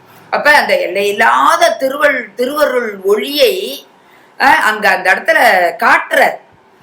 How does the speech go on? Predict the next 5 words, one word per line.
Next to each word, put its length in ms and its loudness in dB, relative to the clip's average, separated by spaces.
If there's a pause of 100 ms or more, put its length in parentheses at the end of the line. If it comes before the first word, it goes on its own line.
(260)
அந்த 320 -2
காட்டி 840 2 (400)
அந்த 300 0
பெருவாழ்வு 840 2 (800)
இதுதான் 580 2